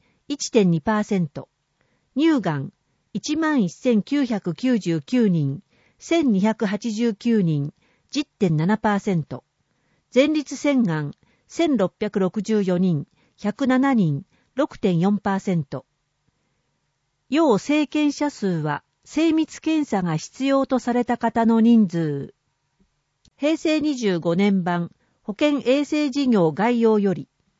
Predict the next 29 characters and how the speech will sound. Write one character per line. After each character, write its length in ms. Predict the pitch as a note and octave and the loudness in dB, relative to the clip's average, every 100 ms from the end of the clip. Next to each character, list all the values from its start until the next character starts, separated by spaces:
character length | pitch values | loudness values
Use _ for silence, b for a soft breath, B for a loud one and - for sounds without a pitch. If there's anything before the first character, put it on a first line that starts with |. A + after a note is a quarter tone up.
| _ _ _ _ _ | _ _ _ _ _
以 100 | B3+ | -8
上 220 | A3 F#3+ D3 | -2 -2 -4
で 120 | C#3 | -10
す。 220 | - _ _ _ _ _ _ _ _ | -16 _ _ _ _ _ _ _ _
が 180 | A3+ D4+ | -6 -4
ん 80 | D#4+ | -4
検 260 | E4+ E4 | -2 -4
診 320 | - A#3 F3+ | -2 0 0
は 220 | D3+ C#3+ - - | 0 -6 -10 -12
一 260 | F#3+ - E4 | -10 -2 2
割 300 | C#4 A3 E3 | 2 0 -2
の 160 | D#3 | -2
自 200 | C#3+ - | -4 -8
己 180 | - - | -4 -4
負 120 | - | -4
担 280 | - F3+ D3 | -4 -2 -2
に。 180 | C3+ - _ _ _ _ _ _ _ _ _ _ _ _ _ _ - | -6 -10 _ _ _ _ _ _ _ _ _ _ _ _ _ _ -4
区 140 | D#4+ | 0
で 140 | D#4 G#3+ | 2 2
は 200 | D3+ - - | 0 -4 -10
平 240 | B3+ D#4+ | -4 -4
成 260 | - D#4+ D4+ | -2 -2 0
二 180 | D#4 | -2
十 240 | B3 G#3 E3 | -2 -2 0
五 160 | F3 | 0
年 240 | F#3 B3+ G#3+ | 2 2 2
度 120 | F3+ | -2
か 140 | D#3+ | -4
ら、 200 | C#3+ C#3+ | -8 -8